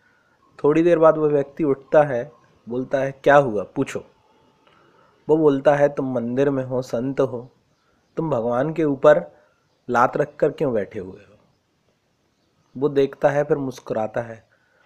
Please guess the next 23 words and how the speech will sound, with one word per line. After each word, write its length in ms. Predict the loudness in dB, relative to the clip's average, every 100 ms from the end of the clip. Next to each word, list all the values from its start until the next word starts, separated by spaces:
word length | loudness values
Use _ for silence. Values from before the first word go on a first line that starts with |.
| _ _ _ -8
बोलता 300 | -4 -2 -2
है, 120 | -4
"भगवान 420 | -4 -2 2 2
है 260 | 0 0 0 0 _ _ _ _ _ _ _ _ -8
कहाँ, 440 | -6 -6 -8 -10 _ _ _ _ _ _ _ _ _ _ -8
तुम्हें 200 | -4 2
पता 280 | 2 2
है, 280 | -2 -4 -18 _ _ -10
और 140 | -8
कहाँ 280 | -4 0 0
नहीं 360 | 0 -4 -2
है, 140 | 0 0
क्या 120 | 0
तुम्हें 260 | -2 -2 -2
पता 240 | -6 -8
है?" 260 | -14 -16 _ _ _ _ _ _ _ _ _ _ _ _ _ _ _ -20
जिज्ञासु 520 | -16 -2 2 2 2
की 100 | -6
जिज्ञासा 420 | -8 -2 0 0
शांत 380 | -2 -6 -6 -8
हो 80 | -12
जाती 320 | -14 -16 -20
है। 180 | -20 _